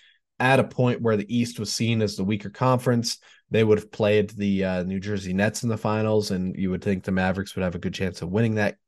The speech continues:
series. So that conference finals, you could almost kinda count that as the finals, uh, if you wanna be a little bit more pessimistic about the Eastern Conference. But, uh,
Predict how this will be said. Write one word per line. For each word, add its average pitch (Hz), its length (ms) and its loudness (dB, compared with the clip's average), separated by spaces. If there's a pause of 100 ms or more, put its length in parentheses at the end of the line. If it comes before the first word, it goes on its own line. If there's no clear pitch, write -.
series. 104 560 0 (500)
So 101 520 2 (460)
that 113 540 0
conference 120 460 0
finals, 101 400 -2
you 98 80 -6
could 107 120 -2
almost 101 280 -2
kinda 101 260 -2
count 104 280 -2
that 95 180 -2
as 101 300 0
the 95 80 -8
finals, 87 560 -2 (560)
uh, 85 280 -6
if - 200 -10
you 90 100 -6
wanna 87 240 -6
be 87 440 -8
a - 60 -14
little 87 160 -6
bit 87 160 -8
more 87 160 -8
pessimistic 92 600 -8
about 87 200 -6
the 92 80 -8
Eastern 87 300 -10
Conference. 90 540 -10
But, 92 280 -8
uh, 90 180 -6